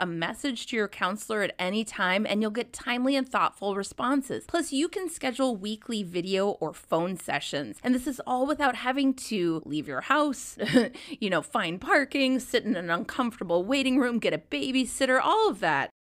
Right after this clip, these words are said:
BetterHelp is available for clients worldwide. And there's a broad range of expertise available,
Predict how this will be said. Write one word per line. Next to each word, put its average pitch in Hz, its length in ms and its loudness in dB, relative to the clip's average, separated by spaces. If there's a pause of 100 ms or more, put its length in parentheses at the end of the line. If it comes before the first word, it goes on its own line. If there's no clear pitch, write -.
(120)
BetterHelp 302 500 2
is 240 140 -2
available 214 460 4
for 196 140 -6
clients 180 600 -4
worldwide. 175 1120 0 (300)
And 240 140 2
there's 269 140 4
a 285 60 2
broad 233 500 4
range 214 300 2
of 196 60 4
expertise 240 720 -2
available, 269 580 0